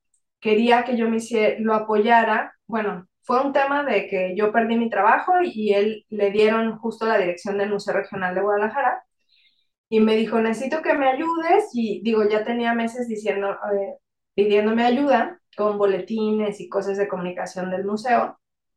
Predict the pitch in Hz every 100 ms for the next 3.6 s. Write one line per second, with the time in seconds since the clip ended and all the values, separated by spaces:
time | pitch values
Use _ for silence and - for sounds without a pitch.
0 | _ _ _ _ - 226 208 208 208 208
1 | 208 208 220 247 226 - - _ _ _
2 | _ _ _ _ _ _ _ 254 254 233
3 | 226 220 - 220 214 214